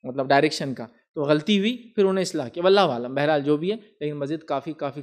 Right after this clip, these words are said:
काफ़ी पुरानी है, और ये मस्जिद जब बनी थी तो वहाँ गैर मुस्लिम इलाका था पूरा के पूरा, और मस्जिद के रिकॉर्ड्स में ये पता चला कि वो गैर मुस्लिम इलाके में एक हिंदू बादशाह से मुसलमान ताजिर जो अरब आया करते थे,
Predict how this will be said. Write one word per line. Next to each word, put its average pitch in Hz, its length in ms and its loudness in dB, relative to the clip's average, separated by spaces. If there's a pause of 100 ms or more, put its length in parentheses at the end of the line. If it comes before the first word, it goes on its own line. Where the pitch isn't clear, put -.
काफ़ी 143 240 -4
पुरानी 170 400 -4
है, 214 100 -4 (300)
और 156 180 2
ये 170 100 -4
मस्जिद 156 240 -4
जब 147 160 -2
बनी 151 260 -2
थी 208 160 -4 (340)
तो 160 100 -4
वहाँ 156 420 -4
गैर 151 220 2
मुस्लिम 151 380 -10
इलाका 160 280 -4
था 180 140 -10
पूरा 180 260 -6
के 185 120 -10
पूरा, 196 300 -6 (320)
और 151 280 0
मस्जिद 151 320 -6
के 196 160 -4
रिकॉर्ड्स 170 460 2
में 196 80 -4
ये 180 120 -2
पता 151 240 -4
चला 151 300 -6
कि 160 180 -12
वो 151 140 -2
गैर 151 200 2
मुस्लिम 175 300 -8
इलाके 143 340 -6
में 143 160 -10
एक 143 240 -8 (280)
हिंदू 147 320 0
बादशाह 147 340 -4
से 160 200 -10
मुसलमान 147 520 -6
ताजिर 151 340 0
जो 175 120 -2
अरब 180 240 0
आया 147 200 -2
करते 131 300 -8
थे, 180 180 -6